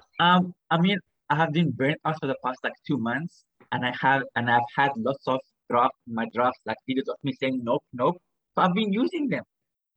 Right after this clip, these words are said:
And if you see, like, the past ten videos, each of them are, like, more than a million views. So they are, they do good. So I'm like, "I don't, I don't have energy to make a new video.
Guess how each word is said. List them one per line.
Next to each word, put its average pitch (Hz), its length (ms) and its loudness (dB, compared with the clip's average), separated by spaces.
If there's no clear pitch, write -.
And 165 180 0
if 170 240 -6
you 185 100 -2
see, 294 180 -2
like, 151 180 2
the 165 80 2
past 233 280 6
ten 226 200 2
videos, 208 360 0
each - 140 -6
of 269 180 -2
them 208 120 -6
are, 139 100 -2
like, 143 180 -2
more 156 180 -6
than 180 140 -2
a 165 40 -4
million 151 400 -6
views. 135 280 -2
So 170 60 0
they 170 100 0
are, 180 180 4
they 180 140 2
do 226 160 0
good. 151 300 0
So - 60 -4
I'm 175 120 -4
like, 175 220 0
"I 147 80 -2
don't, 160 280 -4
I 135 80 -4
don't 160 120 -4
have 170 180 -2
energy 147 220 -4
to 143 100 -12
make 143 160 -6
a 139 60 -6
new 131 180 -2
video. 135 320 -2